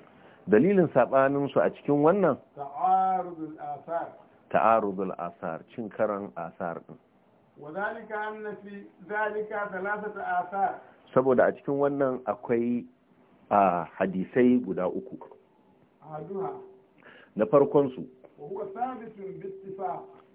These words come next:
Speaker 1: Hadisi ne tabbatacce da ittifaqin malamai.
Speaker 2: Hadithu Abi Humayd as-Sa'idi.
Speaker 1: Hadisin Abi Humayd as-Sa'idi.
Speaker 2: Al-warid fi wasfi salatihi alayhi salatu
Speaker 1: Wanda ya zo a
Speaker 2: wassalam.
Speaker 1: cikin sifar, sifanta sallarsa alayhi salatu wassalam.
Speaker 2: Wa fihi.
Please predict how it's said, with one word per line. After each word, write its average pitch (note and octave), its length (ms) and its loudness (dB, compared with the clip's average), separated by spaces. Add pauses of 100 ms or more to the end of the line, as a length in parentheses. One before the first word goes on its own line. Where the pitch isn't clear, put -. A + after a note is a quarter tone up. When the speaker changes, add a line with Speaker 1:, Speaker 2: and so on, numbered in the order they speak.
(140)
Speaker 1:
Hadisi A2+ 460 4
ne A2+ 140 4
tabbatacce A2+ 800 0
da G2 80 -2
ittifaqin F#2 520 0
malamai. D#2 440 -6 (680)
Speaker 2:
Hadithu G3+ 420 -8
Abi F#3 220 -6
Humayd F#3+ 480 -2
as-Sa'idi. E3+ 800 -2
Speaker 1:
Hadisin C3 400 4
Abi G#2 240 6
Humayd B2+ 640 6
as-Sa'idi. F2 840 0
Speaker 2:
Al-warid F#3+ 580 -4
fi E3 160 -12
wasfi F#3 320 -4
salatihi F#3 560 -8
alayhi F#3+ 400 -2
salatu F#3+ 160 0
Speaker 1:
Wanda C3 240 8
ya B2+ 160 12
zo C3 240 4
a - 40 -2
Speaker 2:
wassalam. G#2+ 160 -2
Speaker 1:
cikin C3 240 -4 (100)
sifar, A#2 420 0 (220)
sifanta B2+ 480 -2
sallarsa A#2+ 500 2
alayhi G2+ 260 -4 (100)
salatu F#2 360 -4
wassalam. E2 400 -8 (240)
Speaker 2:
Wa E3 160 -10
fihi. F#3 640 -12